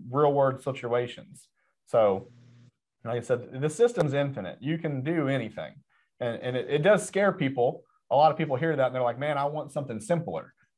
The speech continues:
Well, the problem with simple stuff is eventually you're gonna realize it's simple. It might be complex at first,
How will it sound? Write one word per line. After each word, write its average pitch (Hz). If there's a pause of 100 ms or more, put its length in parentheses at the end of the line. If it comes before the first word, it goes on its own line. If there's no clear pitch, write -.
(160)
Well, 139
the 131
problem 170
with 123
simple 208
stuff - (520)
is 123
eventually 147
you're 139
gonna 127 (840)
realize 135
it's -
simple. - (120)
It 147
might 165
be 156 (140)
complex 143
at -
first, 156